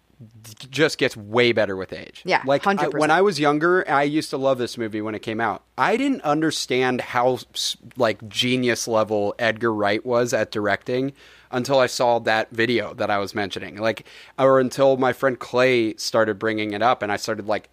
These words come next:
Speaker 1: analyzing every single scene. But I think this movie is just, like, so many scenes are memorable, like the rec-, throwing the records into the zombies. Like, I'm,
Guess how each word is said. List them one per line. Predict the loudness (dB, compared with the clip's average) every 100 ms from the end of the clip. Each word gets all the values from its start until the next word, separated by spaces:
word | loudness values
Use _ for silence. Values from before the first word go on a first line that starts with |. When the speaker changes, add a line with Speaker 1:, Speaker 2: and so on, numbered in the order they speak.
| -8
Speaker 1:
analyzing | -2 0 2 2 2 -4 -6
every | -4 -2 -4
single | -6 -6 -8
scene. | -6 -4 -4 -8 -20 -20 -4
But | -2
I |
think | 2 0 2
this | -2
movie | 0 0 2 2
is | 0 -2
just, | -4 -4 -6 _ _ _ _ _ _ _ _ _ _ _ _
like, | -8 -8 -10 _ _
so | -6 0 4
many | 4 4
scenes | 2 2 4 4
are | 2
memorable, | 0 0 2 0 2 2
like | 4 2
the | 0
rec-, | -4 0 -2 -2
throwing | -12 -2 0 0
the | -2
records | 0 -2 0 -2 -2
into | -6 -6 -6
the | -6
zombies. | -4 -2 -2 -2 -2
Like, | -4
I'm, | -6